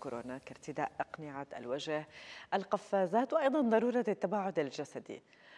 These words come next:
فلا مقرات انتخابية تزيد تجمعاتها بطبيعة الحال عن عشرين شخصا. قرر مجلس مفوضي الهيئة المستقلة للانتخاب تحديد يوم العاشر من تشرين الثاني القادم موعدا لإجراء الانتخابات النيابية.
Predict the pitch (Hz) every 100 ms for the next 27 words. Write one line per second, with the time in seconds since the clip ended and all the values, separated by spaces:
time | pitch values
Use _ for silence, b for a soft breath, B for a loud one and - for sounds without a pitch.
0 | B - 349 359 330 226 196 156 123 143
1 | 147 123 - 127 127 135 143 143 - 143
2 | 139 139 139 143 143 127 120 131 135 117
3 | - - 247 269 202 165 156 - 147 139
4 | 123 - - - - 147 _ _ B B
5 | B B B B - 381 370 277 220 254
6 | 240 - 208 196 190 180 214 185 175 208
7 | 165 170 165 190 240 226 165 139 147 160
8 | - 269 - - 165 220 285 156 170 170
9 | 151 139 160 160 175 151 143 135 139 156
10 | 170 147 139 208 214 156 - 175 147 139
11 | 170 202 B B B - 269 330 269 175
12 | 160 151 151 139 147 190 220 139 135 143
13 | 185 202 247 254 180 139 120 - -